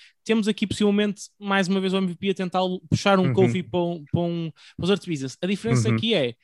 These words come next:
Speaker 1: será que podemos ver um Kofi a, a ficar, hum, heel pela primeira vez em tantos anos? A questão é que ele
Speaker 2: Ah.
Speaker 1: heel, tipo, um heel a sério, porque uma coisa é aquele heel que ele é no New Day,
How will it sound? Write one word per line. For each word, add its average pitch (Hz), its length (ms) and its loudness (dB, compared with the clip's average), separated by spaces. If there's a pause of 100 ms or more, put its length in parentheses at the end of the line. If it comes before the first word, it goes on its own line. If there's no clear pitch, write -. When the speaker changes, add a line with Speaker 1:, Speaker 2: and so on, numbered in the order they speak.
(160)
Speaker 1:
será 254 200 0
que - 40 -8
podemos 240 180 -2
ver 202 80 -4
um 208 100 0
Kofi 185 400 0
a, 165 400 0
a 151 40 -6
ficar, 156 440 -2
hum, 143 640 -2 (680)
heel 202 340 4
pela 175 100 0
primeira 180 260 -4
vez 165 160 -4
em 165 120 -2
tantos 196 540 0
anos? 160 360 -4 (320)
A 139 40 -8
questão 196 200 -2
é 190 60 0
que 208 100 2
ele 196 100 4
Speaker 2:
Ah. 180 120 2
Speaker 1:
heel, 233 240 0 (540)
tipo, 208 300 -4
um 220 120 2
heel 254 140 0
a 254 60 2
sério, 180 420 2
porque - 200 -12
uma 196 60 -2
coisa 247 160 0
é - 20 0
aquele 226 220 -4
heel 220 100 0
que 202 100 -4
ele 190 140 2
é - 20 -2
no 175 140 -4
New 160 160 -2
Day, 123 280 -4